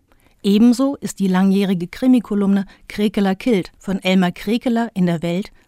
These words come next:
eingestellt worden. Auch W D R zwei hat seinen wöchentlichen Krimitipp aus dem Programm genommen. Krimikritik findet in diesen Medien nur noch sporadisch statt. Auch im Büchermarkt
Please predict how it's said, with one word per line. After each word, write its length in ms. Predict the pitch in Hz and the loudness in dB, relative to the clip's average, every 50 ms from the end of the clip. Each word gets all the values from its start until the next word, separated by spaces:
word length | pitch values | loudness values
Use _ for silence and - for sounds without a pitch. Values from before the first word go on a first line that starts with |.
| _ - _ | _ -8 _
eingestellt 640 | 208 220 233 226 185 170 - - 160 156 151 - - | 0 2 2 2 2 0 -4 -8 -8 -8 -8 -8 -8
worden. 260 | 156 147 143 147 147 - - _ _ _ _ | -10 -10 -10 -12 -14 -16 -20 _ _ _ _
Auch 180 | - 185 - 160 | -4 -4 -4 0
W 100 | 175 185 | 0 0
D 100 | 170 175 | 0 0
R 140 | 175 - 160 | -4 -4 -6
zwei 480 | - - - 180 160 151 156 160 180 - _ | -10 -8 -4 -4 -4 -2 -4 -8 -10 -12 _
hat 160 | _ 214 190 185 | _ -8 -8 -6
seinen 300 | 196 214 208 214 220 202 | -4 -2 0 0 0 0
wöchentlichen 460 | 202 202 - - 208 208 - 214 208 | -2 -6 -4 -6 -8 -4 -4 -4 -6
Krimitipp 580 | - - - 277 240 190 - - 196 190 - | -4 0 2 2 2 0 -2 -8 -12 -10 -10
aus 140 | - 220 - | -12 -12 -6
dem 120 | - 208 208 | -4 -6 -4
Programm 460 | - - 214 208 - 220 226 220 208 | -2 -4 -4 -2 2 4 4 6 4
genommen. 420 | 180 160 151 147 143 143 139 147 _ _ _ _ _ _ _ _ _ _ _ | 4 2 0 -2 -4 -6 -8 -10 _ _ _ _ _ _ _ _ _ _ _
Krimikritik 760 | - - 208 233 269 262 - - 285 - - 302 - - _ - | -4 2 2 2 2 2 -4 -8 -8 -8 -8 -12 -12 -14 _ -8
findet 300 | - 220 202 190 190 - | -4 -2 -2 -2 -4 -6
in 180 | _ 202 190 180 | _ -4 -2 0
diesen 320 | 247 302 269 247 208 185 | 0 2 2 2 2 2
Medien 380 | 170 165 160 156 170 180 190 - - - - | 0 -2 -2 -4 -4 -6 -6 -8 -12 -18 -8
nur 100 | - 208 | -4 -4
noch 120 | 208 208 - | -4 -4 -4
sporadisch 580 | - - 233 226 208 220 214 208 180 175 - | -6 -6 -4 -2 0 0 0 0 0 -2 -6
statt. 320 | - - - - - - - _ _ _ _ | -6 -10 -12 -12 -14 -20 -20 _ _ _ _
Auch 200 | - 175 170 - | -4 -4 -4 -2
im 160 | - 214 208 185 | -2 -2 -2 0
Büchermarkt 560 | 240 277 - 262 208 185 170 160 151 - | -2 -2 -2 -2 -2 0 -2 -2 -4 -8